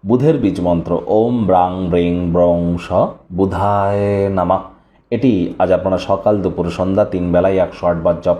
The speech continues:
করুন, অত্যন্ত উপকৃত হবেন। কেন? কারণ দেখুন, বর্ত-, আজকের দিনটি তো বুধবার, আর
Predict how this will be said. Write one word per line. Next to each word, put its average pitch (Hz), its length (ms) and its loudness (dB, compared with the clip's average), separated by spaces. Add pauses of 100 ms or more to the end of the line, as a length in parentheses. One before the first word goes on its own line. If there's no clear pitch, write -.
করুন, 113 260 2
অত্যন্ত 87 440 -4
উপকৃত 87 520 -6
হবেন। 107 260 0
কেন? 131 240 0 (720)
কারণ 127 240 2
দেখুন, 131 600 0
বর্ত-, 101 460 -2
আজকের 98 400 -2
দিনটি 92 260 0
তো 110 120 0
বুধবার, 101 420 0 (640)
আর 98 260 4